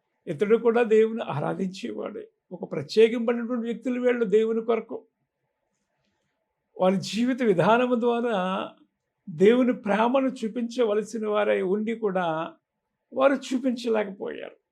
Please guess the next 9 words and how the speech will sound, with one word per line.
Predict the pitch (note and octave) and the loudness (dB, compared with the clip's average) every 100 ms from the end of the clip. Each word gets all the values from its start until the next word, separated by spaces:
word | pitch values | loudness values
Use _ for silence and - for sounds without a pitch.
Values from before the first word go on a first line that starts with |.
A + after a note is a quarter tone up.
| _ _ _ _ _ _ _ | _ _ _ _ _ _ _
వాడు | E3 D#3+ F3+ | -8 0 2
వెళ్ళిపోయాడు. | A#3 A3+ G#3+ G#3 A3+ G#3 G3 - _ _ _ _ _ _ _ _ | 6 6 6 0 -4 -4 -8 -14 _ _ _ _ _ _ _ _
మూడవ | E3+ E3+ A#3+ C4 B3+ | -8 2 6 8 8
వ్యక్తి | A#3+ A#3+ A#3 A#3+ A3 A3 A3 - - | 6 2 0 -4 -4 -4 -6 -8 -6
వచ్చాడు. | F3 - G3 D#3 - _ _ _ _ _ _ - | -6 -2 -2 -2 -6 _ _ _ _ _ _ -8
అతడు | F3 F#3 | -6 -6
ఎవరు | F#3+ F#3+ G3+ A3 A3 | -6 -6 0 2 2
అంటే | G3 F#3 F#3+ E3+ E3+ F#3+ | -2 -4 -4 -4 -4 -6
సమరయుడు. | G3 - B3 A#3+ A#3+ G3 F3+ F3+ E3+ | -10 -10 -6 -2 0 -2 -4 -10 -12